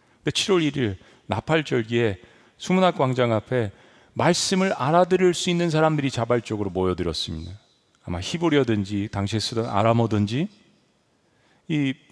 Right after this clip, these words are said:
글을 익히거나 알아들을 만한 아이들까지, 뭐, 열 살, 열두 살 모여들었습니다. 학자들은 한 삼만 명에서 오만 명 모여들었다고 해요.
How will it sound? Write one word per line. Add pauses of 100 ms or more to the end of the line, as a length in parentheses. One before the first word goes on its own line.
(180)
글을
익히거나
알아들을
만한
아이들까지,
뭐,
열
살,
열두
살 (840)
모여들었습니다. (680)
학자들은
한
삼만
명에서
오만
명
모여들었다고
해요.